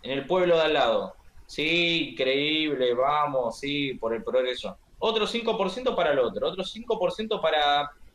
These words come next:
yo qué sé, guerra a un pueblo vecino que por alguna razón, eh, se interpretó que le faltó el respeto al,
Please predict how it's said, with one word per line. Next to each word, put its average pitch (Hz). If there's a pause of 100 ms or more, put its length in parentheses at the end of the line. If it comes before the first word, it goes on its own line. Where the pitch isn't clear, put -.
(140)
yo 180
qué 170
sé, 135
guerra 160
a 135
un 143
pueblo 151
vecino 160
que 131
por 123
alguna 135
razón, 139 (640)
eh, 113 (100)
se -
interpretó 117
que 131
le 117
faltó 120
el 135
respeto 135
al, 120